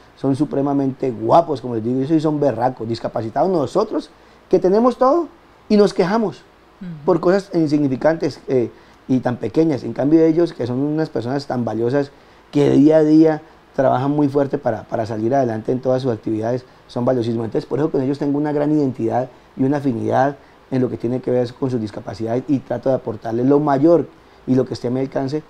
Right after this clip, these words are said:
Speaker 1: para poderles dar algo de, de, de la mano.
Speaker 2: Usted me pone a pensar si toda esa gente que usted me acaba de describir, que de alguna manera tiene que ver mucho con de todos un poquito, fuera que lo apoyó para llegar a su candidatura al Consejo, para llegar al Consejo.
Speaker 1: Claro que sí.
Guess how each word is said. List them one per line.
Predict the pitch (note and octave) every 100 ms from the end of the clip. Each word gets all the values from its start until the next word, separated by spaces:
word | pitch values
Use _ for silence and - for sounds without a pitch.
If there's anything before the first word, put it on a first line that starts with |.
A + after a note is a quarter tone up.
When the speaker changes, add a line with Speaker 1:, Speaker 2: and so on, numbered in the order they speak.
| - _
Speaker 1:
para | - A2+ A2
poderles | A2+ G2+ A2+ A2+ -
dar | A2+ G#2+ G#2+ -
algo | A2 G#2+
de, | A2
de, | G#2 - - F#2+ A#2 - G#2
de | G#2+
la | F#2+
mano. | D#2 - _
Speaker 2:
Usted | B3 G3 A#3+
me | B3+
pone | D4 D4
a |
pensar | C#4+ A#3 F#3 G#3+
si | G3+ - C4+
toda | A3 C#4
esa | D4+ D#4
gente | D#4 D4+
que | C4+
usted | A3
me | A3
acaba | A3 B3
de |
describir, | B3 - G#3+ G3+ G#3
que | -
de | A#3+
alguna | G#3 A#3+
manera | B3+ G#3 G#3
tiene | G#3+ B3 C4
que | -
ver | A#3+ A#3
mucho | A#3+ A3+ B3+
con | G#3+ F3+ -
de | G#3 F#3+
todos | F#3+ G3
un | A3+
poquito, | A3 A3+ G#3+ E3+ G#3 - - -
fuera | - B3 C#4+
que | D4+
lo |
apoyó | C4 G#3+ G3
para | F#3+ A#3+
llegar | A3+ F3
a |
su | F#3+
candidatura | G#3+ G3 F3+ E3 E3+ G3
al | G3+
Consejo, | - F3 F4 D#4+
para | E3+
llegar | E3+ D#3+ F#3
al |
Consejo. | G#3+ F#3+ D4+ F#3 D#3+ -
Speaker 1:
Claro | - F2+ B2+
que | C#3+
sí. | A2 G3+